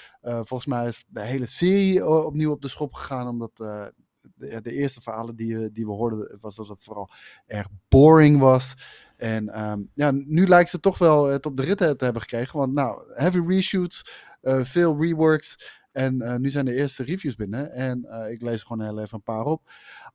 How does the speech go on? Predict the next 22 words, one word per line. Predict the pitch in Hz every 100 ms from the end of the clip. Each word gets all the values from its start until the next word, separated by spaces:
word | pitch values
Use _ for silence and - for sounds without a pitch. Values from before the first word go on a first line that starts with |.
| -
"I |
enjoyed | 208 202 226 233
the | 208
first | 220 208
two | 202
episodes | 190 190 196 170 165
of | 151
Echo, | 180 151 127
which | 120 135
had | 160
an | 151 151
incredible | 147 - 180 160 147
and | 123 113
violent | - 151 175 196 180 156
fight | - 143 143 135
scene | 120 101 98
I | 117
want | 135
to | 127
watch | 120 131 131
again | 117 131 123 -
and | 117